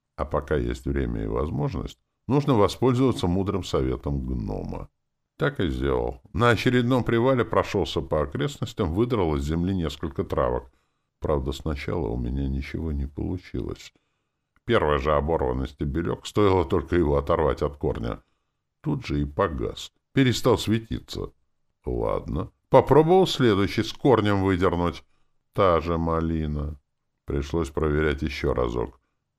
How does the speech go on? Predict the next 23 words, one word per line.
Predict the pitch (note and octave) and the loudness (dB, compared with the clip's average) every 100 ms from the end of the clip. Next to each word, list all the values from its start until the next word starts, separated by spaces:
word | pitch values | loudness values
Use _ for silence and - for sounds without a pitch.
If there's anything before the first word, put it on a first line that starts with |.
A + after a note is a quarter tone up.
| _ | _
И | - | -4
еще. | F#2+ B1 A#1+ - - - G#1+ - - _ _ _ _ _ _ | -2 -4 -6 -14 -14 -8 -6 -6 -12 _ _ _ _ _ _
Практическим | - A2 F#2+ E3 D#3+ A#2 - G2 | 0 2 2 0 0 0 -2 -4
способом | D2+ - C#2+ C#2 C#2 C#2 C#2+ | -4 -4 -4 -2 -2 0 0
определил, | D2+ F#2 F2 F#2+ F#2+ D2+ | 0 0 0 2 0 0
как | F2 - | 0 -2
нужно | D#2+ C#2 D2 | -2 -2 -2
правильно | C#2+ F#2+ G#2 D2+ B1+ C2 | -2 2 2 2 0 -2
и | |
без | C2+ D2 C2+ | -2 -4 -4
повреждения | D2+ C#2 C#2+ C#2 C#2 B1+ A#1 A1 | -4 -2 -2 -2 -4 -4 -4 -6
корней | - C#2 E2 C#3 D3 - _ _ _ | -4 -4 0 -2 -2 -8 _ _ _
выкапывать | - D2 - A#2+ - C#2 B1 | -6 -4 -2 -2 0 -2 -2
замеченные | B1 C#2 D#2+ D2+ - A#1+ A#1+ | -2 -2 -2 -6 -8 -6 -4
мной | B1 B1 | -4 -4
растения, | B1 D2 - C2+ G#1+ G#1+ G#1+ - _ _ _ _ | -2 -4 -6 -8 -6 -6 -8 -12 _ _ _ _
как | - C#3+ C#3+ | 2 2 4
наивозможно | C#3+ A#2+ A#2+ A2 B2+ G#2+ A2 | 4 6 4 4 2 2 0
бережно | F2 F#2 A2 C3+ C#3+ | 2 2 2 0 0
укладывать | B2+ - G2 G2+ A2+ A2 A2 | -2 2 2 4 0 0 -2
их | F#2+ | -4
в | |
мешок, | G2+ G#2+ - E2 C#2 - | -2 -2 -2 -2 -2 -6